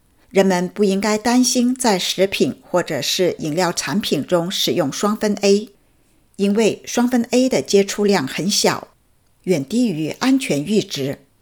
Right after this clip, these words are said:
澳洲主要零售巨头可能已经放弃了在商品收据中使用双酚 A，但是人们仍然对其替代品有所担忧。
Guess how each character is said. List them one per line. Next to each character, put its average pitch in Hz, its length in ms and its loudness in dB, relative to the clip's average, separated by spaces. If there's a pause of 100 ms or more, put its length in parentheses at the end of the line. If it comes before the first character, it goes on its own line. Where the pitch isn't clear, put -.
(360)
澳 233 140 4
洲 247 180 2
主 190 160 -2
要 160 180 2
零 170 160 -2
售 262 220 0
巨 269 260 -4
头 143 380 -2
可 - 140 -4
能 165 180 -4
已 160 100 -6
经 170 160 -6
放 208 360 -2
弃 262 220 -2
了 139 180 -2
在 160 280 -2
商 254 220 -2
品 - 160 -4
收 233 220 -2
据 247 180 0
中 247 260 2
使 - 260 -2
用 135 200 -2
双 208 240 -2
酚 208 200 -2
A， 190 340 0 (600)
但 202 160 0
是 190 340 -2 (360)
人 208 160 2
们 220 260 0
仍 190 160 4
然 185 220 0
对 196 240 4
其 165 320 -2
替 - 240 -2
代 202 160 4
品 123 400 -6
有 165 160 -2
所 - 240 -4
担 185 300 -2
忧。 190 260 0